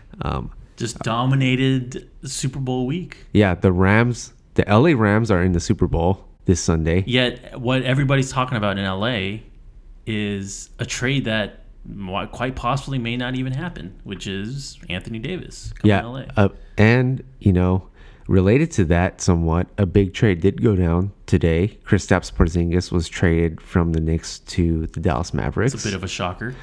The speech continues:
Speaker 1: A bit of a shocking trade that kinda stirred up the emotions
Speaker 2: <clears throat>
Speaker 1: of Lakers fans. You know, we got a little taste of what
Speaker 2: <laughs>
Speaker 1: it could be like to, to trade for a major superstar,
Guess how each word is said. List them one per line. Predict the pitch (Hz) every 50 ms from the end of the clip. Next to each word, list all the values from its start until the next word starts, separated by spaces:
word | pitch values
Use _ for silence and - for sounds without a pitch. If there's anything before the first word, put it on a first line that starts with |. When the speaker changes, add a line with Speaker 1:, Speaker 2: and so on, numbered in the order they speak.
| - - - - -
Speaker 1:
A | -
bit | 78 90 87
of | 92 82
a | 87
shocking | 82 - - 85 82 87 - - 92 85
trade | 82 - - 95 87 92 87 -
that | 92 - -
kinda | - 117 110 107 107 104 98
stirred | - - - - 123 117 113
up | 120 - -
the | 120 107
emotions | 101 95 98 101 104 - - 107 90 85 82
Speaker 2:
<clears throat> | 82 - 98
Speaker 1:
of | 92 85 82 82 82 85 82 82 - - - - - - - - - -
Lakers | 92 95 101 - 107 98 - -
fans. | 98 85 80 78 80 80 87
You | 87
know, | 80 82 85
we | 85 90
got | 95 92 90
a | 92
little | 92 90 87
taste | 85 - - - 98 95 - - - -
of | - 92 85 78
what | 85 87 87 85 - - - - - -
Speaker 2:
<laughs> | 135 - - 135 -
Speaker 1:
it | - 98 -
could | - - 110 101
be | 85 101 95
like | 90 90 90 90 - -
to, | - 95 87 85 85 85 85
to | 85 - - - 98 87 85 85
trade | 85 - - - 95 87 87 90 82 90
for | - - 92 90 90 87 80 - -
a | - 101 87
major | 85 85 85 85 82 87 82
superstar, | 80 - - 90 - 87 - - - - 90 82 85 87 98 110